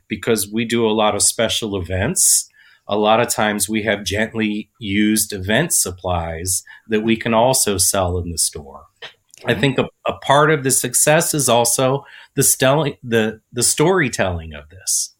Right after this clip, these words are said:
Speaker 2: Yeah.
Speaker 1: Why are we doing it? You know, why is it important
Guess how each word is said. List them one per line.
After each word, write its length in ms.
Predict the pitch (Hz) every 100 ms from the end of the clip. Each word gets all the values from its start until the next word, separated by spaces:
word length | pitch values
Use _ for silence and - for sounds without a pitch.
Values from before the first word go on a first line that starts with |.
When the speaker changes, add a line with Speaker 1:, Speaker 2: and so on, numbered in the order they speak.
| _ -
Speaker 2:
Yeah. 180 | 165 165
Speaker 1:
Why 260 | 107 123 135
are 200 | 139 135
we 180 | 127 123
doing 400 | 104 104 95 90
it? 180 | 82 - _
You 140 | - 95
know, 240 | 85 80 87 104 117
why 260 | 110 117
is 200 | 120 113 113
it 80 | 101
important 600 | 98 98 104 90 85